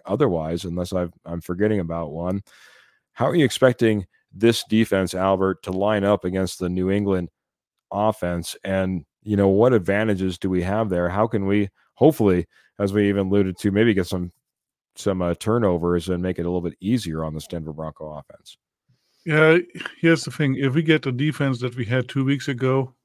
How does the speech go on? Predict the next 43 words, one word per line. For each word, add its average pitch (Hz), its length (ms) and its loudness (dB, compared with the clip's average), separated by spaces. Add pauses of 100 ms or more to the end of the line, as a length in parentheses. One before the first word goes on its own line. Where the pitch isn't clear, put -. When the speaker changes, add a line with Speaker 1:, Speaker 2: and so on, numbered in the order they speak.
(120)
Speaker 2:
I 135 120 0
don't 127 200 -2
see 123 200 -2
a 117 60 2
big 110 220 -4
problem. 104 400 -8 (380)
Speaker 1:
Mm. 98 340 -4 (260)
Speaker 2:
Uh, 123 200 4 (140)
if 131 180 2
we 135 80 2
have 127 120 2
a 120 60 0
defense 123 380 -2
that 120 140 0
we 113 60 -2
saw 123 220 -2
last 120 380 0
week, 127 260 -2
yeah, 123 180 -4
then 117 280 -2
we 117 80 0
have 113 180 -2
a 110 80 -6
problem. 104 460 -6
But 113 180 0 (800)
I 131 140 0
f-, 143 200 -4
I 143 160 4
hope 139 220 2
that, 127 260 -2
uh, 127 180 0
last 127 380 0
week 131 240 -4
and 117 480 -4
the 117 60 -2
game 123 280 -2
against 113 320 -6
Miami 117 420 -2
were 110 300 -4
just 110 400 -8
outliers, 127 720 -4 (680)
and 117 520 0
that 113 260 -4